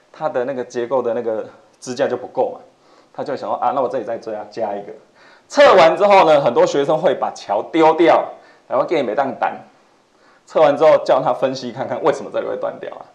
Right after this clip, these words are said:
但是老实说，他也没办法做太，太精确的分析，他只是说我这里就少几支嘛，或者连结不佳。好，国中大概可以做的大概是这一些。好，那以前呢，酒馆的时阵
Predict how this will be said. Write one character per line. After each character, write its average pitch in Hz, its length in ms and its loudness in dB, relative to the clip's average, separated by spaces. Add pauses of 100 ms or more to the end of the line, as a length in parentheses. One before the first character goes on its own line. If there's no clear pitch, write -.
(240)
但 180 120 2
是 180 80 2
老 123 160 2
实 131 140 -6
说， 151 140 -2
他 156 100 -2
也 127 60 -2
没 117 120 -4
办 135 140 -2
法 107 60 -6
做 123 180 -4 (240)
太， 120 240 -2 (120)
太 139 140 -2
精 120 220 -8
确 110 120 -8
的 87 60 -10
分 107 140 -14
析， 101 80 -16
他 175 160 -4
只 120 180 -10
是 135 100 -6
说 143 200 -4 (160)
我 - 140 -4
这 160 80 0
里 131 60 -2
就 160 80 -2
少 120 240 0
几 - 260 -14
支 101 260 -14
嘛， 98 80 -14 (340)
或 214 100 0
者 151 120 0
连 147 260 -2
结 120 200 -2
不 156 160 -8
佳。 127 320 0 (240)
好， 117 100 -6
国 143 200 0
中 185 120 2
大 185 120 2
概 156 60 -2
可 160 60 0
以 143 80 0
做 147 300 0
的 120 120 0
大 - 140 -4
概 135 100 0
是 131 140 -8
这 120 220 -4
一 113 80 -6
些。 101 240 -12 (440)
好， - 300 -8 (400)
那 196 460 4 (920)
以 208 180 -6
前 180 260 4
呢， 147 200 0
酒 123 280 -2
馆 156 220 4
的 139 100 0
时 127 140 -8
阵 127 260 -6